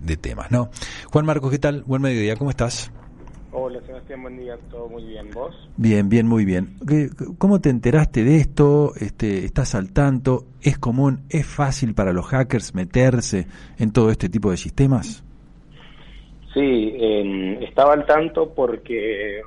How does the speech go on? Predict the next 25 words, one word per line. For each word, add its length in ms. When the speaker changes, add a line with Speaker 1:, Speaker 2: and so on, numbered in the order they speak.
Speaker 2:
un 100
poco, 360
eh, 240
han 80
estado 260
ocurriendo 600
estos, 760
eh, 320
hackeos. 500
Esta 380
metodología, 840
que 80
es 80
la 100
de 120
ransomware, 720
ocurre 480
hace 180
muchos 380
años. 500
Eh, 300
yo 160
la 240
primera 300
vez 80